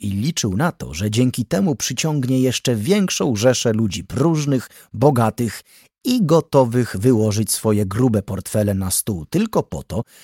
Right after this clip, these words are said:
by pokazać przed znajomymi swoją udawaną hojność. MacLeod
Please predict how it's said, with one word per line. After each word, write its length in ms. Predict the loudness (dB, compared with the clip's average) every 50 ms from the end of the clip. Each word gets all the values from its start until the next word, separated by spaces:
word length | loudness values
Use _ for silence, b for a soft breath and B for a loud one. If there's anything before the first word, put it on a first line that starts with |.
| B B B
by 160 | -2 -2 -2
pokazać 600 | -2 -2 -4 -2 0 2 2 2 2 0 -2 -4
przed 240 | -4 -4 -4 -2 -2
znajomymi 720 | 0 0 0 2 0 0 0 2 4 4 4 4 2 0 -2 -4
swoją 400 | -4 -2 0 0 2 2 0 0 -2 _
udawaną 640 | 2 2 4 4 4 4 4 2 0 0 0 -2 -4
hojność. 720 | -6 -8 -10 -10 -10 -12 -14 -14 -14 -14 -14 -14 -14 -14 _ _ _ _ _ _ _ _ b b b b b b b b b -2
MacLeod 460 | -2 -2 0 2 2 2 2 0 -2